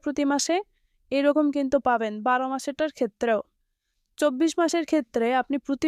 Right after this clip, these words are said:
মাসে নয়শো আটান্ন করে পাবেন। দুই লাখ টাকায় আপনি প্রতি মাসে চব্বিশ মাসে পাবেন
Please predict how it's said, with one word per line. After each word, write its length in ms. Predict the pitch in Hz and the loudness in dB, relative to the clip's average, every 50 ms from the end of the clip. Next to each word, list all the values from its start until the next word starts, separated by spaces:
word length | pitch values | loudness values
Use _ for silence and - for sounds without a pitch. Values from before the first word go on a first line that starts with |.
| 294 302 | 2 2
মাসে 180 | 294 - - 294 247 | 2 0 0 0 0
নয়শো 240 | 240 240 247 - 320 262 247 | 0 -2 -2 -2 -2 -2 0
আটান্ন 260 | - 269 277 277 277 277 269 | 0 -2 -2 -2 -2 0 0
করে 160 | 285 277 277 - 277 | 0 0 2 2 0
পাবেন। 260 | 262 262 285 302 320 339 - _ _ _ _ _ _ _ _ _ _ _ _ - | 0 0 0 -2 -2 -4 -8 _ _ _ _ _ _ _ _ _ _ _ _ -12
দুই 240 | 247 226 277 311 311 | -4 -2 0 2 2
লাখ 180 | 302 320 320 - _ - | 2 2 0 0 _ -2
টাকায় 300 | 330 311 320 311 311 320 294 - - 240 | 0 2 2 2 2 2 0 -2 -4 -4
আপনি 180 | - 262 269 277 - - | -2 -2 -2 -2 -2 -2
প্রতি 240 | 269 277 - 302 294 285 | -2 0 2 2 2 2
মাসে 180 | 277 - - 294 226 - | 2 0 -2 -4 0 2
চব্বিশ 340 | 277 285 247 233 - 294 277 - 285 | 2 2 2 2 0 -2 0 0 -2
মাসে 200 | 277 - - 277 - 262 | -2 0 0 -2 0 0
পাবেন 280 | 247 233 240 294 339 | -2 0 0 0 0